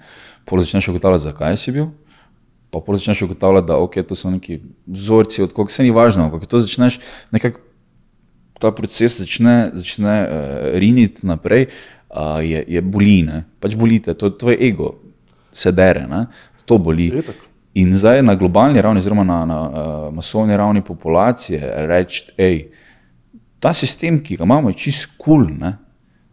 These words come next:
Speaker 1: Ni problem sistem vedno. Včasih je problem sistem, seveda, ne. Napravim.
Speaker 2: Mislim, problem, eh, sorry, ko te prekinem, ampak se mi zdi, da če že govoriva o tem,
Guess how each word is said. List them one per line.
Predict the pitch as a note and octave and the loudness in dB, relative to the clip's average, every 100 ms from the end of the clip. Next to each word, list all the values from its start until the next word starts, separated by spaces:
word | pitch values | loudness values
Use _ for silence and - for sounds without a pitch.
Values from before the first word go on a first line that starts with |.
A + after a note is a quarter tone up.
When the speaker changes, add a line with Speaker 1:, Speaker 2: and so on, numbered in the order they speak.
| - | 0
Speaker 1:
Ni | A#2+ | 0
problem | D3 A#2+ A2 C3+ C#3 | 0 0 4 4 2
sistem | - F2+ - - C3 C3+ G#2 D#2 - | -2 -8 -8 -4 2 4 4 2 -8
vedno. | D#2+ D#2+ E2 D#2 D2 E2 | -12 -4 -2 -2 -6 -12
Včasih | - - - - | -20 -20 -20 -20
je | - | -20
problem | - A#1+ C#2 | -18 -16 -14
sistem, | - - C2 | -16 -14 -16
seveda, | - C2 B1 | -12 -12 -10
ne. | A#1 - - | -16 -18 -20
Napravim. | - D#2 - D3 | -8 -6 -2 0
Speaker 2:
Mislim, | D#3 C3+ | 0 -2
problem, | C#3 C#3 D#3+ E3 | -4 2 4 4
eh, | C#3 A#2+ B2+ | 0 -4 -4
sorry, | A#2+ C3+ B2+ | 0 0 0
ko | A#2 | -2
te | A#2 | -8
prekinem, | A#2 C#3 C3+ | -8 -6 -6
ampak | A2+ A2+ - - | -6 -10 -12 -16
se | - | -8
mi | C3 | -2
zdi, | C#3+ | 2
da | C#3+ B2+ A#2+ C3 | 6 6 4 -2
če | - B2+ | -12 -8
že | |
govoriva | B2+ C#3 C#3 | 0 4 4
o | B2 | 4
tem, | C3 C3 | 0 -6